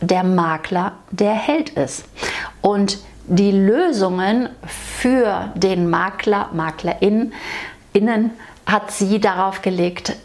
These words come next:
dass die Zusammenarbeit der Schlüssel zum Erfolg ist. Nicht nur der Zusammen-, die Zusammenarbeit untereinander, also mit Kooperationsgeschäften zu arbeiten, sondern ganz insbesondere, dass man mit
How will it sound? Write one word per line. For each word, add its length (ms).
dass 480
die 160
Zusammenarbeit 1120
der 120
Schlüssel 400
zum 200
Erfolg 440
ist. 300
Nicht 200
nur 120
der 240
Zusammen-, 640
die 100
Zusammenarbeit 1040
untereinander, 880
also 300
mit 180
Kooperationsgeschäften 1300
zu 160
arbeiten, 580
sondern 640
ganz 300
insbesondere, 920
dass 380
man 240
mit 220